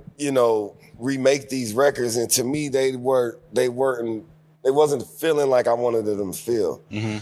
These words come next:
Speaker 1: So with No Dope on Sunday, I went through so much to put that out.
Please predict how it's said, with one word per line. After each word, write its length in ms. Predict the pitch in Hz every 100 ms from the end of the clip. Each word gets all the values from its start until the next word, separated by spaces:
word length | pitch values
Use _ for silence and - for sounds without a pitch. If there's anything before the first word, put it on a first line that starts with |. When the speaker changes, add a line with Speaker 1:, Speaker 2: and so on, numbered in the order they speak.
| -
Speaker 1:
So 280 | - 139 123
with 180 | 127
No 140 | 139 160
Dope 200 | 175 156
on 100 | 147
Sunday, 380 | - 175 156 139
I 80 |
went 220 | 160 170 -
through 120 | 135
so 260 | - 147
much 240 | 156 139 -
to 100 | 120
put 220 | - 143
that 140 | 123 123
out. 400 | 151 123 95